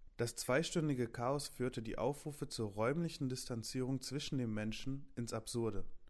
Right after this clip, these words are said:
Die Arbeit von zwei Monaten Aufklärung wurde zunichte gemacht. Die Regierung schuf ein Klima, in dem sich das Virus leicht verbreiten konnte.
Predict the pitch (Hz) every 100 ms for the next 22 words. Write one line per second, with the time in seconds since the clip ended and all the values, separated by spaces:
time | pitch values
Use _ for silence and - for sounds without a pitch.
0 | - - - - - - 123 165 135 -
1 | 117 113 - 120 151 147 147 139 - -
2 | 139 - - 120 110 123 131 - 113 113
3 | 113 - 120 123 - 101 92 90 - -
4 | - - - - - 117 113 117 117 165
5 | 170 143 160 156 117 117 - 135 147 147
6 | 165 120 117 120 131 127 - 113 - 131
7 | 131 139 - 110 120 - 110 107 120 113
8 | - 101 92 98